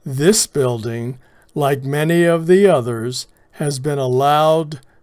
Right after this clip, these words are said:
to fall into disrepair. Let's now take a look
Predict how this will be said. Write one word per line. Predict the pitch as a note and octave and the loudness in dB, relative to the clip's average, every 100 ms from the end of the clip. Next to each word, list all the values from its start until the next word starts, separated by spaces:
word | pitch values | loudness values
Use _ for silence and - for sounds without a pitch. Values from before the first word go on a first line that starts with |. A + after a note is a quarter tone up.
| - | -10
to | - | -8
fall | D3+ - D#3+ D3+ D3+ D#3 | -6 -2 0 2 2 0
into | C3+ C#3 C3+ - D3+ | -4 -8 -8 -8 -8
disrepair. | B2 C#3 C#3 - - - C#3 C3+ D#3 C#3 A#2+ G#2 - - _ _ _ _ _ _ _ _ _ _ _ _ _ | -6 -4 -2 -4 -10 -6 -6 -6 -4 -4 -4 -8 -14 -20 _ _ _ _ _ _ _ _ _ _ _ _ _
Let's | D#3 G3 - F#3+ | 0 0 0 0
now | G3 G3+ | 0 0
take | F3+ E3 D3 | -2 -4 -4
a | D3 C3 B2 | -4 -4 -4
look | C3+ E3+ A#2+ - - | -2 -2 -2 -8 -20